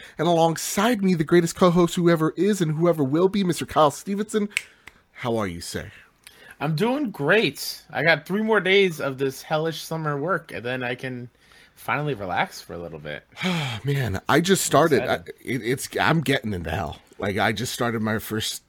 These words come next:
Speaker 1: day of work yesterday. I got my second day today. Next week, I start my last semester. So I'm easing into hell. <laughs> So you're
Speaker 2: I've
Speaker 1: getting
Speaker 2: been
Speaker 1: out of
Speaker 2: there.
Speaker 1: it.
Speaker 2: You
Speaker 1: I'm
Speaker 2: got
Speaker 1: going
Speaker 2: this.
Speaker 1: back in. Thank you, dude.
Speaker 2: You
Speaker 1: Thank
Speaker 2: got
Speaker 1: you.
Speaker 2: this.
Speaker 1: Um, with us today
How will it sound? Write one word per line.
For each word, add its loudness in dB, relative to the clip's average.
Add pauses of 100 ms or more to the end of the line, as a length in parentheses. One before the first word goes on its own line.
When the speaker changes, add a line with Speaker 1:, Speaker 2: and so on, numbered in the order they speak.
(200)
Speaker 1:
day -2
of -6
work -2
yesterday. 0 (440)
I -2
got 0
my -2
second -2
day 0
today. -2 (320)
Next -2
week, 0
I 0
start -2
my -2
last 0
semester. 2 (340)
So 6
I'm 4
easing 2
into -4
hell. -8
<laughs> -14 (760)
So -4
you're 2
Speaker 2:
I've 2
Speaker 1:
getting 6
Speaker 2:
been 4
Speaker 1:
out 4
of 4
Speaker 2:
there. 0
Speaker 1:
it. -6
Speaker 2:
You 0
Speaker 1:
I'm 0
Speaker 2:
got 4
Speaker 1:
going 2
Speaker 2:
this. -2
Speaker 1:
back -4
in. -6 (360)
Thank 0
you, -12
dude. -12
Speaker 2:
You -6
Speaker 1:
Thank -2
Speaker 2:
got -6
Speaker 1:
you. -6
Speaker 2:
this. -16 (240)
Speaker 1:
Um, 6
with 2
us -2
today -6